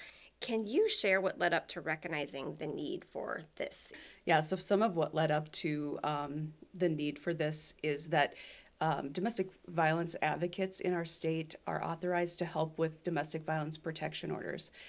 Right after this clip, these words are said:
Speaker 2: And they are not allowed to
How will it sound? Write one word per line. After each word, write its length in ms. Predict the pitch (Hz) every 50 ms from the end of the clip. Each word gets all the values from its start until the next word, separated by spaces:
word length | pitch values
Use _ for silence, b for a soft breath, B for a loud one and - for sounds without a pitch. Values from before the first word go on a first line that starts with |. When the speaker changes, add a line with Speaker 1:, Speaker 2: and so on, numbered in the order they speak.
| B B B B B _
Speaker 2:
And 340 | - 165 165 160 156 151 160 -
they 160 | 156 180 170
are 120 | 165 165
not 200 | 165 165 180 214
allowed 520 | 202 180 170 170 147 151 151 147 151 151 -
to 420 | - - 170 156 147 147 147 -